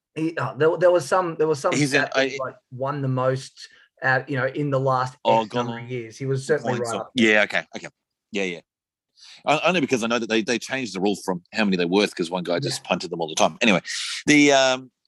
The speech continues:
Speaker 2: they had this incredible montage that was like, "He's so clutch.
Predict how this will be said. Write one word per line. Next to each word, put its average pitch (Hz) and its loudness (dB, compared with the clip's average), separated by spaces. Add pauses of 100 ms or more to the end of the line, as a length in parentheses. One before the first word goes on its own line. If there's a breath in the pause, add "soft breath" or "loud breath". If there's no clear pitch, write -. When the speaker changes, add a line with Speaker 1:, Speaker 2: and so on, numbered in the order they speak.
(180)
Speaker 2:
they 120 -2
had 139 -6
this 127 -8
incredible 120 -2
montage 101 0
that 95 -4
was 92 -6
like, 95 2
"He's 107 -2
so 110 2
clutch. - -2